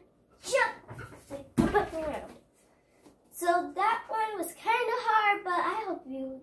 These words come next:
got it. The next one is gonna be kinda hard, but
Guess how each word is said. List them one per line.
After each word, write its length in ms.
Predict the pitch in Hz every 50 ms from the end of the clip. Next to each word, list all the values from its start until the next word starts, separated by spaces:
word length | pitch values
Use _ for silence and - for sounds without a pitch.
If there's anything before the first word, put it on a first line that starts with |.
| - -
got 280 | 220 202 208 208 202
it. 140 | 202 202 - - _ _ _ _ _ _ _ _ _ _ -
The 80 | 277
next 320 | 339 415 508 640 - - 403
one 280 | 403 415 403 415 427
is 120 | 381 - -
gonna 300 | - 349 339 339 330 262
be 380 | 262 302 285 285 277 277 - _ - _ _ _ _ _ _ _ _ _ _ -
kinda 500 | - - - - 698 698 640 - - -
hard, 400 | 240 233 208 202 214 - 277 285 - - _ _ _ _ _ _ _ -
but 100 | - 453